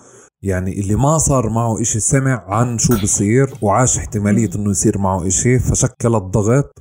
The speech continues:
Speaker 1: أنا متأكد إنه كتير منا لسنين قعدوا حتى بعد ما تغربوا، آه،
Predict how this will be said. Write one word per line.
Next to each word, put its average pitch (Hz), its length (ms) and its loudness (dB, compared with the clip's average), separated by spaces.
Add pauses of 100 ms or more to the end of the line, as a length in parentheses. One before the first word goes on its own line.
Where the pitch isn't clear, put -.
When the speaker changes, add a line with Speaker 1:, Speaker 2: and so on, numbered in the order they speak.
Speaker 1:
أنا 104 160 0
متأكد 104 640 -2
إنه 95 160 -4
كتير 131 300 0
منا 110 440 0 (580)
لسنين 95 600 2
قعدوا 82 340 0
حتى 101 220 0
بعد 87 180 2
ما 87 100 0
تغربوا، 90 520 0 (680)
آه، 90 640 0